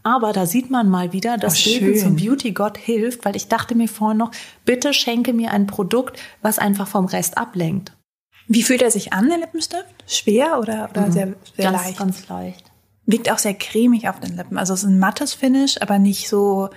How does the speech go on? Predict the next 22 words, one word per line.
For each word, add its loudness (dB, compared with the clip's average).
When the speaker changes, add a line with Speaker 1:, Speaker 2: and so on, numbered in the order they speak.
Speaker 2:
diese, 2
dieses 0
Matt, 0
was -2
so -4
austrocknet. -2
Speaker 1:
Ich -2
komm 2
nur 4
blöderweise 0
mit 2
diesen 0
Applikatoren -2
immer 0
nicht -4
klar. -6
Ich -10
krieg -2
das -4
nie 4
schön -2
hin. -2